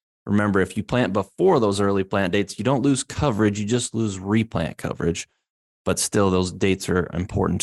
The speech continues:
to know. High-risk land, this is an easy one, but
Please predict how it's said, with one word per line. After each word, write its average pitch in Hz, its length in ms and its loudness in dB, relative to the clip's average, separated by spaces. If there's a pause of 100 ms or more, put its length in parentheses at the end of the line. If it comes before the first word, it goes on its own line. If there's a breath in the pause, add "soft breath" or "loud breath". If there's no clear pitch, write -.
(120)
to 90 120 0
know. 82 420 0 (960)
High-risk 131 580 2
land, 117 540 0 (280)
this 113 200 0
is 113 160 0
an 107 100 4
easy 135 300 6
one, 143 360 2
but 110 360 0